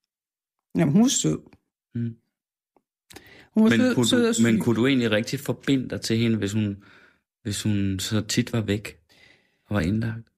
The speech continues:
Speaker 1: Nej, altså, øh, øh, altså,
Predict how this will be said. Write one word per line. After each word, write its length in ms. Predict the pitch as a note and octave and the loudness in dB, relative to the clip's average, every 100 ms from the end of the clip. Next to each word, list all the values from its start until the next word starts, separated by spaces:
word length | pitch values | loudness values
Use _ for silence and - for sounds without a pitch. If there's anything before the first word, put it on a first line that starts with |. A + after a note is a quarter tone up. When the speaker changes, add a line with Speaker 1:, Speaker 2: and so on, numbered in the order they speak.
| _ | _
Speaker 1:
Nej, 440 | F#3 G3 G3+ A3+ B3 | 4 4 6 4 2
altså, 280 | F#3+ G3 A#3 | 0 -2 0
øh, 460 | G#3 G3+ G3 F#3 F3+ | 2 2 0 -2 -4
øh, 400 | - F#3 F#3 F3+ - | -4 -2 0 0 0
altså, 320 | F3 F#3+ | -2 0